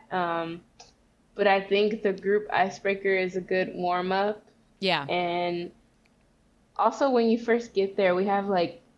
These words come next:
Speaker 1: fifteen minutes of, like, open mingling, too.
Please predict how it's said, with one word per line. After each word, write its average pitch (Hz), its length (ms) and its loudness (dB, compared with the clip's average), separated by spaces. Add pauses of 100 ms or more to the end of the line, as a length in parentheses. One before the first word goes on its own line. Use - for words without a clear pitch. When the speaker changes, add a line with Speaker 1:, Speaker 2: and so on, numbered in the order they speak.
(500)
Speaker 1:
fifteen 262 480 0
minutes 180 360 0
of, 175 120 -4
like, 165 240 2
open 165 400 0
mingling, 170 500 0
too. 208 460 -2